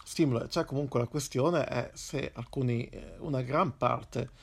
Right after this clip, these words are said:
eh, dei business britannici si riusciranno mai a riaprire effettivamente. Quindi abbiamo tutte queste serie di progettualità per la fase due, ma non abbiamo ancora una data specifica nel quale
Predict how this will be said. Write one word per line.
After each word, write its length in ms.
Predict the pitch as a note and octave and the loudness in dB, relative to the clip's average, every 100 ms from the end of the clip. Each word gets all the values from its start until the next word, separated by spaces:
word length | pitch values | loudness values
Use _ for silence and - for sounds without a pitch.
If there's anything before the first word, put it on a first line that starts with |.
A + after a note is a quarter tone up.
| - - - | -20 -20 -4
eh, 200 | C3+ A#2+ A#2+ | 0 2 2
dei 160 | A#2+ | 2
business 340 | C3 B2+ B2 A2+ | 2 0 0 0
britannici 640 | E3 - A#2 E3+ - - | 0 0 0 0 -4 -6
si 140 | - | -4
riusciranno 440 | B2 A2 C3 A#2+ A2+ | -4 -2 0 2 2
mai 440 | A#2+ C#3 D3 A#2+ | 2 2 2 0
a 100 | A#2+ | -2
riaprire 500 | A#2 A#2+ - D#3 B2+ | -4 -4 -2 0 0
effettivamente. 840 | A#2+ - - C#3 C#3+ C#3 C3+ C3 | 0 -8 -8 -6 -4 -4 -4 -8
Quindi 360 | - C#3 C3 A#2+ | -2 0 0 0
abbiamo 580 | C#3+ B2 C#3 C3+ B2+ C3 | 0 4 4 6 4 0
tutte 240 | - F3 F#3 | -4 -4 -2
queste 300 | D#3+ - B2+ | -2 -2 0
serie 180 | C#3 C3 | 2 2
di 80 | |
progettualità 560 | A#2+ B2+ B2 - B2+ D3 | 2 0 0 0 0 0
per 140 | C#3 | 0
la 80 | B2+ | -2
fase 260 | - A#2+ C#3 | 2 2 2
due, 420 | B2+ A2+ A#2+ D#3+ | 2 4 6 4
ma 100 | D#3 | 2
non 120 | B2 A#2+ | 4 4
abbiamo 240 | C3 A#2+ | 4 0
ancora 240 | A#2 B2 | 0 -2
una 80 | B2 | 0
data 200 | A#2+ B2+ | -2 -4
specifica 560 | A#2+ - - B2 B2 C3 | -6 -8 -8 -8 -6 -4
nel 160 | A#2+ | -4
quale 400 | A#2+ C3+ C3+ A#2 | -2 0 0 -4